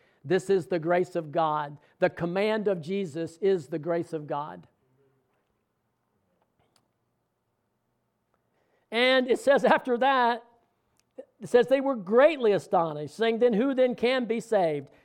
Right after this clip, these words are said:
And Jesus looked at them. Again, he said, "With men, it is impossible."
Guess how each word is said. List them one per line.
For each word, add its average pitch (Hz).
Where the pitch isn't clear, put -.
And 180
Jesus 226
looked 233
at 233
them. 180
Again, 196
he 180
said, 175
"With 185
men, 196
it 226
is 196
impossible." 151